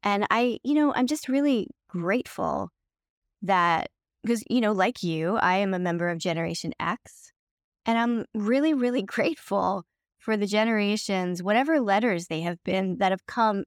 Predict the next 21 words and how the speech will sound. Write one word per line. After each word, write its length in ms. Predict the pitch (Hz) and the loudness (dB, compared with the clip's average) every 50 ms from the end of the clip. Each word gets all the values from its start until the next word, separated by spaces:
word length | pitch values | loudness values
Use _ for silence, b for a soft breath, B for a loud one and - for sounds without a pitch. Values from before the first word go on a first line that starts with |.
| _ - | _ -2
after 360 | 185 208 302 294 - - 160 | 0 2 0 0 0 -2 0
us, 380 | 107 160 165 175 175 - - - - - - | 0 0 0 -2 -4 -8 -14 -18 -16 -8 -4
who 320 | 226 233 226 226 220 - - _ | -2 0 0 0 0 -2 -6 _
have 220 | - - 220 220 - | -6 -6 -4 -2 -2
been 200 | 220 220 220 - - | 0 0 0 0 2
giving 300 | 233 262 311 311 247 202 | 2 2 2 2 2 2
us 420 | 170 165 175 202 - - - - _ _ _ _ _ _ _ _ _ _ _ _ _ _ _ - | 2 0 0 -2 -6 -10 -16 -18 _ _ _ _ _ _ _ _ _ _ _ _ _ _ _ 2
all 220 | 240 269 302 294 | 2 4 4 4
of 120 | 277 247 226 | 2 2 0
this 160 | 202 190 - | -2 -4 -4
beautiful 840 | - - 185 190 208 262 302 302 262 - - 202 180 180 180 175 - - | -4 -2 0 2 2 2 2 2 0 -2 0 2 4 4 4 2 0 0
and 160 | - 190 180 | 0 0 0
expansive 1000 | 175 - - - - - 190 190 208 220 208 - - 185 175 165 165 160 160 - - - | 0 -2 -6 -8 -6 -2 0 0 0 0 -2 -2 -2 0 0 0 0 -2 -4 -8 -10 -6
language 920 | - 160 165 175 196 277 302 269 180 165 151 147 92 101 - 190 - - _ _ _ _ _ _ _ _ _ | -6 -4 0 0 2 2 2 2 0 0 -2 -2 -2 -2 -4 -6 -10 -12 _ _ _ _ _ _ _ _ _
so 160 | - - - 196 | -6 -2 0 2
that 200 | 196 175 170 175 | 2 2 2 2
we 160 | 202 240 262 | 2 0 2
can 220 | - - 247 247 | 2 2 2 2
understand 920 | 208 - 185 180 180 180 180 - - - 180 175 175 170 170 170 165 170 165 - - | 2 2 2 2 0 -2 -4 -4 -4 -2 -2 0 0 0 0 0 -2 -2 -2 -2 -2
ourselves 960 | 190 175 175 165 - - 185 170 170 165 165 170 185 - - - - - - _ _ _ _ - | 0 0 -2 -2 -2 0 2 2 2 2 0 -2 -4 -6 -10 -12 -16 -18 -20 _ _ _ _ -2
better 480 | 170 185 220 208 143 76 62 - 196 | 0 2 2 2 2 0 0 -2 -6